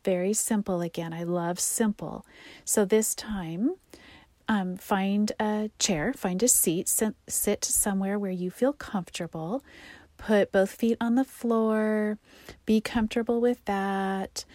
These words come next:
Um, try to have a straight back and yet be comfortable. Um, have good support for your back. We want to be in a sort of alert position, but comfortable. We don't want our body under stress. Place your hands in your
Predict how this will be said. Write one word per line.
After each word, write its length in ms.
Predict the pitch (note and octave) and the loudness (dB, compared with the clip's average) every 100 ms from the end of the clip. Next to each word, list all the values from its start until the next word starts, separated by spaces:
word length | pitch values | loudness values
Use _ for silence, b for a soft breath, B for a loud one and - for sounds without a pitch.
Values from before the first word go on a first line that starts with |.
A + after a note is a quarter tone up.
| B B - | B B -2
Um, 300 | G#3+ F3+ F3 | 0 0 -2
try 260 | - A3+ A3 | -2 2 2
to 80 | |
have 240 | A3 A3+ A3 | 2 -2 0
a 60 | |
straight 460 | G#3+ - A3+ G#3+ - | 0 2 4 4 2
back 380 | G#3 G3+ G3 - G#3 | -2 0 -2 -4 -2
and 160 | F#3+ | 0
yet 260 | F#2+ - - | 0 0 -2
be 120 | G3 | -4
comfortable. 960 | - - G3+ F#3+ - F3+ D#3 C#3+ F3 - B B - | -4 -2 -2 -4 -6 -4 -4 -6 -6 -12 B B -6
Um, 140 | F3+ | -4
have 280 | G3 G3+ - | -2 -2 0
good 160 | F#3+ - | -2 0
support 540 | - F#3 - F#3 - | -2 -4 -2 -2 -2
for 140 | - | -4
your 200 | E3 D#3 | -6 -6
back. 440 | D#3 D3 F#2+ - - B B - | -6 -6 -6 -8 -16 B B 2
We 100 | A3 | 4
want 220 | A3+ - | 4 2
to 120 | - | 0
be 200 | G#3 G#3 | 2 4
in 100 | G3 | 2
a 100 | F3+ | 0
sort 220 | - G3+ F#3 | -2 0 0
of 220 | E3 - _ - | -2 -6 _ -2
alert 560 | F#3+ F3 F#3+ B3 C4+ - | -2 2 2 2 0 -4
position, 720 | D4 C#4 C#4+ - C#4+ C4+ B3 | -4 0 0 2 4 6 4
but 240 | B3 G3+ - | 4 0 0
comfortable. 800 | - - G3+ G3+ - E3 E3 E3 | -12 -6 -4 -4 -4 -4 -4 -4
We 80 | |
don't 180 | F3+ F3+ | -2 -2
want 140 | G3 G3 | -2 -2
our 100 | F#3+ | -2
body 320 | F#3 F#3 F#3 | -2 -2 -4
under 160 | F3+ | -4
stress. 920 | F3+ - - D#3 B2+ - - - - - B B B B B | -4 -4 -4 -4 -6 -4 -2 0 0 -4 B B B B B
Place 320 | - A3 - | 4 4 4
your 80 | A3 | 0
hands 300 | G3+ G3+ G3 | 0 0 0
in 100 | F#3 | -2
your 140 | F3+ | -4